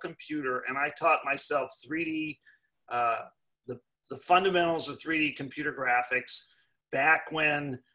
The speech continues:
um, the image on the right was a real-time flight simulator program. Um, and, but fundamentals are fundamentals, and I learned enough, uh, at that time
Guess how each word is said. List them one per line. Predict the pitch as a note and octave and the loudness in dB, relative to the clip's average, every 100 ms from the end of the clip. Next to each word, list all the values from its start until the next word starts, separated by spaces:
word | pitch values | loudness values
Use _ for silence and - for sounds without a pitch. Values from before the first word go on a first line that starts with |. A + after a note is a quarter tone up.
| _ - | _ -2
um, | B2+ A#2+ A#2+ - | 2 2 0 -6
the | C#3 | -4
image | D#3+ D#3 C#3+ | 0 0 2
on | C#3 | 2
the | C3 | 0
right | C3 D#3+ E3 E3 - - _ | 2 6 6 6 0 -20 _
was | C#3 C#3+ C3+ - C#3 | 4 4 4 0 2
a | C#3+ C3 B2 | 4 4 0
real-time | D3 D#3 D3+ - D3+ C#3+ | 0 2 2 0 0 0
flight | B2+ - D3 D3+ - | -4 -2 4 4 4
simulator | - D3+ C#3 C3 C3 C3 B2+ A#2+ - | 4 2 2 -2 -2 -2 -2 -4 0
program. | D3 B2 B2 A2+ - _ - - - - - | 2 2 0 -4 -6 _ -20 -20 -20 -14 -8
Um, | A#2 A2 - _ - | -8 -10 -18 _ -2
and, | C#3 C3 B2+ - _ _ _ _ _ A#2 A2+ | -2 -2 -4 -10 _ _ _ _ _ -16 -8
but | C3 - | -8 0
fundamentals | F3 G#3 G3 F#3 F3+ F3 | 2 4 8 8 8 4
are | |
fundamentals, | E3 - F#3 F#3+ D3+ C#3+ D#3+ - B2+ _ C3 | 0 0 2 4 4 4 0 -4 -8 _ -4
and | C#3+ C3+ C3 B2 - | 2 2 2 -4 -4
I | C3+ C#3+ | 2 2
learned | D3+ E3+ F3+ F3+ E3 C3+ | 6 6 8 6 4 -2
enough, | C#3+ F3 D#3+ - - _ _ _ _ _ _ _ _ - - | 2 4 4 2 -8 _ _ _ _ _ _ _ _ -16 -8
uh, | C3+ B2+ - | -4 -2 -2
at | - | 2
that | D3+ D3 | 6 6
time | - F3+ F3+ D3 C3+ D3+ | 4 2 4 4 2 -2